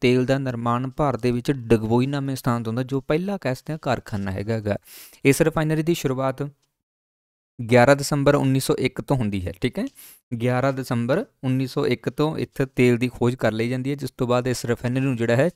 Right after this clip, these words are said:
ਚਲਾਉਣਾ ਸ਼ੁਰੂ ਕਰ ਦਿੰਦਾ ਹੈ। ਇਸੇ ਆਧਾਰ ਦੇ ਉੱਪਰ ਇਹ ਭਾਰਤ ਦੀ ਸਭ ਤੋਂ ਪੁਰਾਣੀ ਆਪਰੇਟਿੰਗ ਰਿਫਾਈਨਰੀ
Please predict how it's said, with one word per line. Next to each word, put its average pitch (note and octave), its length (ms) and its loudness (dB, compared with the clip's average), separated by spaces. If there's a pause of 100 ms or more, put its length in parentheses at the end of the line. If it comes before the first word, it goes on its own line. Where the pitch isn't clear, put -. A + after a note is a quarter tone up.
ਚਲਾਉਣਾ A2 320 0
ਸ਼ੁਰੂ A#2+ 220 -2
ਕਰ C3 140 0
ਦਿੰਦਾ B2 240 0
ਹੈ। D3+ 60 2
ਇਸੇ B2+ 160 -4
ਆਧਾਰ C3+ 240 -2
ਦੇ A2+ 100 -4
ਉੱਪਰ - 160 -8
ਇਹ A#2+ 100 -4
ਭਾਰਤ C3+ 240 -2
ਦੀ A#2 100 2
ਸਭ B2+ 200 -4 (100)
ਤੋਂ D3+ 100 2
ਪੁਰਾਣੀ A#2 340 0
ਆਪਰੇਟਿੰਗ A2 460 -4
ਰਿਫਾਈਨਰੀ B2+ 560 -2